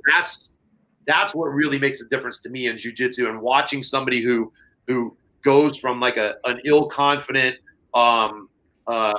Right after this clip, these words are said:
uncertain, uh, person who, who, who has zero, you know,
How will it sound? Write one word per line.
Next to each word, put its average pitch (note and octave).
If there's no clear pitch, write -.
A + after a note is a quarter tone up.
uncertain, C#3
uh, A2+
person C#3+
who, C3+
who, B2
who B2+
has B2
zero, C#3+
you C#3
know, B2